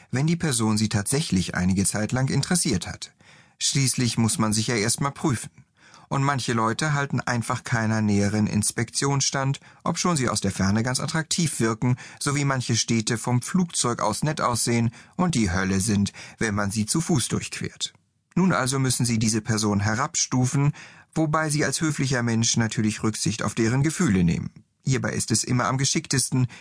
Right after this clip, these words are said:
der Zielperson die Illusion zu verschaffen, diese selbst habe den Kontakt reduziert. Die Wege dorthin sind mannigfaltig.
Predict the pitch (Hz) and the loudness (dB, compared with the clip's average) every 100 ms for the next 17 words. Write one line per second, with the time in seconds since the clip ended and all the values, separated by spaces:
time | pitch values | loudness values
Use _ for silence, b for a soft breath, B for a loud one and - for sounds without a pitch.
0 | B - 113 110 - 131 - 110 107 104 | B 0 0 0 0 0 0 0 2 2
1 | 104 107 104 101 107 113 110 117 113 110 | 2 2 2 2 2 2 2 0 -2 -2
2 | 117 113 117 113 B B - 127 147 131 | -2 0 -2 -2 B B 0 2 2 0
3 | 165 175 - - 90 92 92 95 - 101 | 0 -2 -2 -2 -2 0 2 2 0 0
4 | 104 120 - 104 101 101 - 110 - - | 0 -2 -2 0 0 0 0 -2 -4 -12
5 | - _ _ _ _ 131 139 196 120 107 | -16 _ _ _ _ 0 2 2 2 2
6 | - 131 151 170 B - 160 185 156 90 | 0 0 0 -2 B -4 -2 0 0 0
7 | 82 90 82 - - | -2 -2 -2 -4 -10